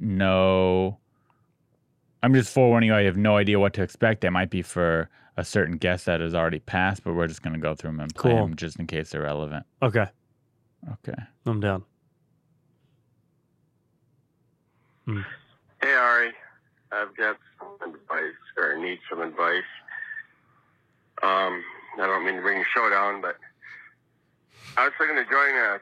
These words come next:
Speaker 3: twelve-step program, and, uh, but I don't wanna apologize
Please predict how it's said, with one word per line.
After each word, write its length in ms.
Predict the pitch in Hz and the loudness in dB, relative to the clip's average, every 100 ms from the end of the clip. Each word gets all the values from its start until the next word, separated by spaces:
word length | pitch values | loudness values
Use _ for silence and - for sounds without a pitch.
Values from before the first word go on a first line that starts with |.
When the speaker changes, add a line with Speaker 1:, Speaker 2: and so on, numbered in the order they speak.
| - | -4
Speaker 3:
twelve-step 520 | 123 127 - 98 - | -4 -4 -4 -6 -6
program, 500 | - 98 95 104 104 | -8 -4 -2 -2 -2
and, 300 | 101 98 95 | -2 -2 -2
uh, 260 | 92 90 85 - - - - _ _ _ _ _ _ _ _ _ _ _ _ _ _ _ _ - _ | -2 -2 -2 -6 -12 -16 -20 _ _ _ _ _ _ _ _ _ _ _ _ _ _ _ _ -20 _
but 120 | 104 | -4
I 100 | 98 | -2
don't 220 | 95 120 113 | 0 -2 2
wanna 180 | 113 | 0
apologize 580 | 98 107 107 104 107 110 | 0 -2 -2 -2 -4 -4